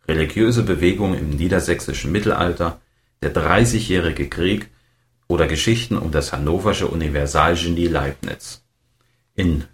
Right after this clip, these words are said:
Dutzenden Vorträgen, einigen Filmen und in Ausstellungen wurde sich um diese schillernde Vergangenheit bemüht. Im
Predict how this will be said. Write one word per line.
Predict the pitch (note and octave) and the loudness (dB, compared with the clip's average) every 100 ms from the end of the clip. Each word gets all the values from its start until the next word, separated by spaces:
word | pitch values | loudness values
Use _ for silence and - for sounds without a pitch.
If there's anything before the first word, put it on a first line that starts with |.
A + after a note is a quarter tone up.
| _ | _
Dutzenden | F#2+ C3+ - G#2 F2 C#2+ | 2 2 2 0 0 0
Vorträgen, | - G#2 A2+ G#2+ G2 F#2 | 0 2 2 2 2 2
einigen | - G2 G2 E2+ | 0 2 2 0
Filmen | D2+ - A#2 A2 G#2 G#2 - _ _ _ _ _ _ | -2 2 2 4 0 -2 -8 _ _ _ _ _ _
und | - A2+ | 0 4
in | G2 | 4
Ausstellungen | - F#2 - G2 F#2 E2+ | 2 0 2 2 2 0
wurde | D2+ E2 F2 | 2 2 2
sich | D#2 D#2+ - | -2 -4 -4
um | D2 D2 | -8 -6
diese | G2+ A2+ G#2+ | -4 -2 -4
schillernde | - D#2+ F2 E2+ | -2 -2 0 -2
Vergangenheit | E2 - - C#2+ D2 D#2+ - | -4 -8 -10 -8 -6 -6 -2
bemüht. | A2 F#2 - - _ _ _ _ _ _ _ _ _ _ _ | 0 0 -4 -10 _ _ _ _ _ _ _ _ _ _ _
Im | D2+ C#2 | -2 -2